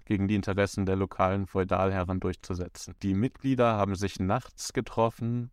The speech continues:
bei geheimen Treffen und sich mit besonderen Codes und Schibboleth einen besonders schöner Strickstein, grün Gras zu erkennen gegeben.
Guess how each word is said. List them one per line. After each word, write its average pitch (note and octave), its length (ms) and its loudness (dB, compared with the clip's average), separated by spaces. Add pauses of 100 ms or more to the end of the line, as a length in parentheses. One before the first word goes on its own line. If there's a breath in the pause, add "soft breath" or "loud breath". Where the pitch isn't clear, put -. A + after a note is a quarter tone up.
bei F#2 140 0
geheimen F#2+ 420 0
Treffen G#2+ 520 0
und F#2+ 180 -4
sich - 340 -4
mit G2 120 -12
besonderen F#2+ 480 -2
Codes G2+ 460 0
und F#2 120 0
Schibboleth F#2+ 760 -2
einen G2 260 0
besonders F#2+ 400 -2
schöner G2 400 0
Strickstein, G2+ 960 -2
grün G#2 380 0
Gras F#2+ 580 -2
zu - 120 -2
erkennen F2+ 440 -4
gegeben. E2+ 460 -4